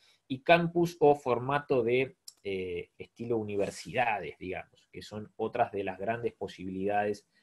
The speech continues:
que tenemos, ¿bien? Siempre destacando la gran chance de optar por un servicio de formato cloud, ¿bien? Eh,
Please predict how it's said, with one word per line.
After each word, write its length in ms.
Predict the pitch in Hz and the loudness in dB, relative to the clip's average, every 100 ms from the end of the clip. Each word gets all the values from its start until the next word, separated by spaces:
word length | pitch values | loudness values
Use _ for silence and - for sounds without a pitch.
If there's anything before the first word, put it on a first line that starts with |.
| - _ _ | -20 _ _
que 240 | - 123 | 0 0
tenemos, 680 | 123 113 107 98 85 78 - | 2 -2 -2 -4 -6 -10 -14
¿bien? 300 | - 135 185 - - | 2 2 2 -10 -20
Siempre 500 | - - 151 165 180 | -10 4 4 6 6
destacando 640 | 120 - 101 - 135 165 | 6 2 -2 2 0 4
la 140 | 147 98 | 2 2
gran 340 | 92 131 135 | 2 0 -2
chance 420 | - 120 139 - 101 | -2 -2 -2 -2 0
de 340 | 95 107 143 _ _ _ _ _ | 2 0 -2 _ _ _ _ _
optar 540 | 90 87 - 107 113 | -10 -10 0 0 0
por 240 | - 101 120 | 0 2 2
un 140 | 107 | 0
servicio 500 | 107 104 98 110 120 | -8 -8 -6 -4 0
de 160 | 101 98 | 0 0
formato 640 | - 87 87 101 - 92 | -4 -10 -8 -10 -8 -8
cloud, 420 | - 117 127 80 - _ | -4 2 2 2 -12 _
¿bien? 320 | - 120 165 170 - - _ - | -6 -2 -2 -4 -16 -20 _ -4
Eh, 380 | 92 87 82 | -2 0 -4